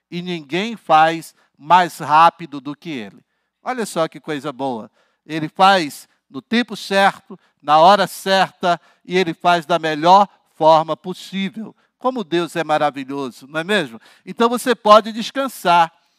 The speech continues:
Às vezes a minha esposa diz assim, "Você vai dormir com tantos problemas?" Eu digo, "Eu vou, porque amanhã tem um novo dia." Não é?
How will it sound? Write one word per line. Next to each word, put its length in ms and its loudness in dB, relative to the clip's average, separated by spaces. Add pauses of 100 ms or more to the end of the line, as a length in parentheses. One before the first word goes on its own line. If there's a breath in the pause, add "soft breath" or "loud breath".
(240)
Às 200 -4
vezes 220 0
a 100 4
minha 160 -4
esposa 480 -2
diz 120 -6
assim, 140 -12
"Você 160 -4
vai 260 2
dormir 360 -6
com 160 -14
tantos 400 0
problemas?" 680 -2 (320 soft breath)
Eu 100 -10
digo, 220 -10
"Eu 100 -2
vou, 220 -6
porque 240 -10
amanhã 300 -6
tem 160 -10
um 40 -12
novo 220 -6
dia." 300 -8 (320)
Não 100 0
é? 220 2